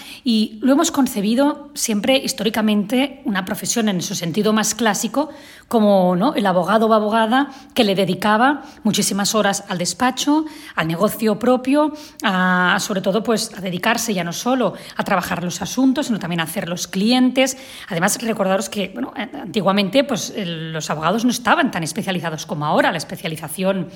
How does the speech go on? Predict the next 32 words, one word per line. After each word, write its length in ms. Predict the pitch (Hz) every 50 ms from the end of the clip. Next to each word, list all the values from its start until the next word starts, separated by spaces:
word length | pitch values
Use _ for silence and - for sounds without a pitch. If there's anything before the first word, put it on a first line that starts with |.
| - - - - - - - -
eh, 380 | 240 208 202 196 190 196 214 -
es 160 | 226 - -
algo 300 | 208 202 208 185 196 185
que 560 | 190 208 185 175 170 170 180 208 214 220 240 -
ha 100 | 196 185
sido 220 | - - 208 196
más 200 | 175 180 175 180
moderno, 460 | 180 170 156 175 185 190 208 269 320 339
en 100 | 285 208
el 100 | 185 185
que 120 | - 202
también, 420 | - 170 165 175 170 196 190 180 160
pues, 340 | 202 202 180 175 - - - - - - - -
mm, 960 | - 214 196 196 185 185 180 180 175 175 175 170 170 170 175 185 254 247 233 220
supone, 640 | - - 220 - - 226 226 226 214 202 185 165 - - - - - -
¿no?, 200 | 196 202 294 -
precisamente 1120 | - 190 - 220 - - 190 202 208 214 208 202 190 - 202 180 104 - - - - - _
que 520 | - 220 202 185 180 185 185 - 202 185 180
el 580 | 170 170 165 165 165 165 160 160 160 160 165
abogado 440 | 160 165 180 170 175 190 202 190 196
o 40 | 185
abogada, 640 | 185 180 175 170 190 208 190 180 160 - - - - - -
pues, 140 | 226 208
se 100 | - 233
dedica 320 | 202 185 170 190 160 - 185
a 20 |
una 180 | 185 180 175 165
rama 500 | 170 185 190 196 202 202 185 170 165 - - - - -
en 100 | 220 185
concreto. 500 | - 190 175 - 220 208 226 226 240 214
Antes 400 | 196 196 160 214 202 185 - -
a, 180 | - 196 -